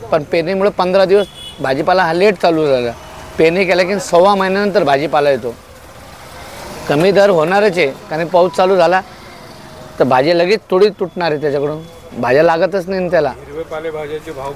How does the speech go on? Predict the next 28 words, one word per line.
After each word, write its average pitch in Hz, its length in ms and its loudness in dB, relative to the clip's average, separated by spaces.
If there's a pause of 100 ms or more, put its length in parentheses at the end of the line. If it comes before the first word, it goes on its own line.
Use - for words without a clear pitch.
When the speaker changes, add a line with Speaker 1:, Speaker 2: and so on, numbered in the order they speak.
Speaker 1:
हा, 196 160 0
हिरवे 180 340 2
पालेभाज्याचे 196 640 0
भाव 160 340 0
कमी 180 180 -2
झालेले 147 300 2
आहे. 185 120 2
कोथिंबीर 170 380 -2
समजा 147 260 0
आता 165 140 0
पंधरा 156 280 0
रुपयाला 156 220 0
झाली, 143 280 2
दहा 151 240 0
रुपयाची. 143 360 -6
जी 139 180 0
वीस 170 220 0
रुपयाची 170 260 -2
गड्डी 156 220 0
होती 156 180 -4
ती 160 140 -4
दहा 160 200 0
रुपयाला 151 240 -4
झाली, 139 180 -2
पालक 147 340 -2
दहा 143 160 0
रुपयाला 147 260 -2
झाला, 131 260 -2